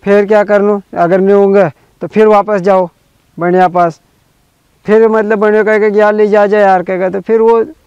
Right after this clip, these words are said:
मतलब माता जी, मतलब ज़्यादा जो होएगा,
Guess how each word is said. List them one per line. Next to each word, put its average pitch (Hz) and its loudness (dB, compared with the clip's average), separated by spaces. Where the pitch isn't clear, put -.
मतलब 196 -2
माता 208 0
जी, 202 -8
मतलब 190 -6
ज़्यादा 185 0
जो 202 0
होएगा, 214 0